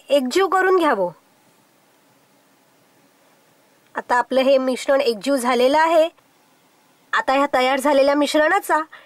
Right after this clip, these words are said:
एक छोटा गोळा घेऊन त्याचा अशा रीतीने खोलगट आकार करून घ्यावा. आता या खोलगट आकारामध्ये तयार केलेले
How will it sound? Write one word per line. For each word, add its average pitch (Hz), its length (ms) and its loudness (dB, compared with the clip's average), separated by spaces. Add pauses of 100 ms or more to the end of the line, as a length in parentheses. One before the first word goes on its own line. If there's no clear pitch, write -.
(160)
एक 320 180 -4
छोटा 320 340 0
गोळा 294 300 2
घेऊन 381 320 -2 (200)
त्याचा 370 360 0 (440)
अशा 381 300 -2
रीतीने 370 480 -2 (160)
खोलगट 339 480 -2
आकार 359 260 -2
करून 370 320 -2
घ्यावा. 277 280 0 (3000)
आता 240 240 0
या 302 200 2
खोलगट 269 540 0
आकारामध्ये 320 800 -2 (400)
तयार 339 380 2
केलेले 415 400 0